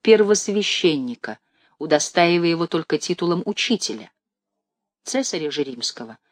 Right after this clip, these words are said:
он считает не выше себя, как это явствует из его грамот, где он ставит свое имя впереди титула императора. Точно так же наше название «герцог»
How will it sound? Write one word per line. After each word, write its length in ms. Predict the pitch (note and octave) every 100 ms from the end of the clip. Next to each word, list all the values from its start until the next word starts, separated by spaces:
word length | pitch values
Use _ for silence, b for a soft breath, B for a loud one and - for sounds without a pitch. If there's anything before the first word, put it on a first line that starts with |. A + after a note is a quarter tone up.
| _ _ _
он 100 | A#3+
считает 400 | B3 C#4+ C4+ C4+
не 140 | B3+ C4
выше 240 | B3 -
себя, 320 | A#3+ A#3+ E3
как 180 | C3 C3+
это 160 | C3+ C#3
явствует 560 | C#3 B2 - C#3+ C#3+
из 140 | D#3+ E3
его 180 | F#3+ A3
грамот, 460 | C#3 A#2 G2 - B B B
где 180 | - D#3+
он 100 | D#3
ставит 360 | D3+ E3 D3+ C#3+
свое 260 | D#3+ D3+
имя 260 | E3 A#3+ A3
впереди 540 | - A#3 A#3+ G3+ D3
титула 460 | C3 - B2 A#2+ B2
императора. 580 | A#2+ C3 B2 F#2+ - _ _ _ _ _ _ _ -
Точно 320 | G#3+ A#3 A3+
так 240 | A3 A3 F#3+
же 100 | G#3
наше 300 | G3+ - G3
название 500 | F#3 F3+ F3+ F#3 F3+
«герцог» 800 | F3 C#4 - - A2 - -